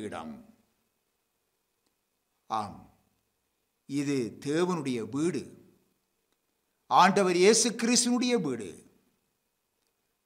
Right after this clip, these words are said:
இங்கே சபையின் தூதனாகிய தேவ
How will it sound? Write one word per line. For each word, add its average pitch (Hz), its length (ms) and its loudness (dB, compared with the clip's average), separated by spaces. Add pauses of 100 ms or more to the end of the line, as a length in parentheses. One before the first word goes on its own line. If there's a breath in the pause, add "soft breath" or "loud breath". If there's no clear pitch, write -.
(380)
இங்கே 143 300 -4 (140)
சபையின் 160 440 -2 (140)
தூதனாகிய 147 720 0 (920)
தேவ 208 300 8